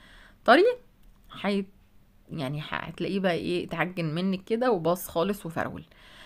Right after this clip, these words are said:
آه، ولا تستني لما ينشف خالص، يعني ما تستنيش أربع خمس أيام لحد ما ينشف وتبدأي بقى تقطعيه، لأنه هيتكسر منك. يعني ولا تقطعيه وهو طري علشان ما يتفرفتش ويعجن،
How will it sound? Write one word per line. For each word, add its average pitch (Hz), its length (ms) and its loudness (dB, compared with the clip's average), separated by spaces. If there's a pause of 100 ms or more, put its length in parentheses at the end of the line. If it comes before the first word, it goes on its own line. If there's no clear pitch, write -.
(440)
آه، 175 260 4
ولا 262 360 10
تستني 330 480 4
لما 269 240 4
ينشف 285 280 0
خالص، 240 400 4
يعني 151 140 0
ما 165 100 2 (160)
تستنيش 190 480 0
أربع 202 160 6
خمس 220 400 -2
أيام 208 140 2
لحد 208 220 -4
ما 202 100 2
ينشف 226 280 -2
وتبدأي 175 340 2
بقى 190 140 2
تقطعيه، 185 360 0
لأنه 220 280 2
هيتكسر 208 840 -2
منك. 107 400 -6 (320)
يعني 135 220 -6
ولا 175 180 2
تقطعيه 170 640 -4
وهو 190 420 2
طري 190 360 4
علشان 156 720 0
ما 160 200 -6
يتفرفتش - 880 -4
ويعجن، 151 840 2